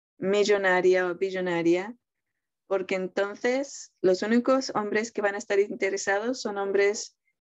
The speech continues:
que quieren el dinero. No, no van a, no va a tener amor real si es una persona con dinero.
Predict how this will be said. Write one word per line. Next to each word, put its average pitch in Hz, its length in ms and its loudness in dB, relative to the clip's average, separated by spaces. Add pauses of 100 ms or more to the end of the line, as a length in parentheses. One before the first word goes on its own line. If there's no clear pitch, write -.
(160)
que 190 100 -2
quieren 196 300 0
el 180 120 4
dinero. 165 480 0 (1300)
No, 196 100 2 (220)
no 208 160 2
van 240 160 4
a, 240 160 -2
no 214 180 0
va 220 100 4
a 220 60 -2
tener 240 460 0
amor 202 400 0 (260)
real 180 480 -2 (160)
si - 200 -4
es 175 280 0
una 180 220 -2
persona 165 380 -2
con 160 160 0
dinero. 139 440 -4